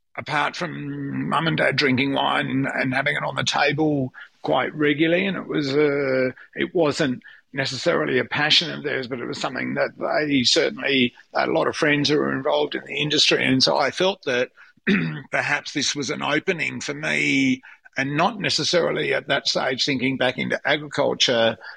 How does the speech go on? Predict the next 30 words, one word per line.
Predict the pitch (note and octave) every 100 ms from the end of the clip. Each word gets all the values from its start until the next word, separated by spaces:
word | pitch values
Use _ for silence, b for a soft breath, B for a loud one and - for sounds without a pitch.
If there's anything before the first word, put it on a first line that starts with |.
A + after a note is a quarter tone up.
| B -
but | E3+ E3 D#3+ D3 C#3 C3 - -
that's | E3+ C3+ D3+
ultimately | C3 D3 C#3 B2 D3
where | C#3+ D3+
it's | -
taken | - G3 F#3+ -
me. | B2 B2
But | C#3+ C3 C3+ - B B
at | C#3+
the | D#3
time | C3 D#3+ E3 D#3+
it | D3 -
was, | D#3+ D3 C3+ C3 A#2 - B B _ -
um, | C3+ C#3 C3+
I | C#3 C#3
was | B2+
surrounded | F#3 F3 D#3+ D#3 C#3
by | D3+ C#3 C3+ -
interesting | B2 C#3+ - C#3+ B2
people, | D3 D3 A3+ A#3+ - _ _
very | A#2+ D#3+ E3 D#3+
progressive, | A#2+ C#3+ B2 B2+ B2 D3+ B2+
and, | D3 C#3+ D3+ C#3+ C3+ B2+ B B -
um, | C3+ C3+ C3+ C#3+ -
I | C3
think | - E3 C#3
this, | D3+ B2
this | - D3 A#2+ F3
industry | D3+ C#3+ C#3 - D3 C3 B2+ C3
has, | C#3 C3 B2+ -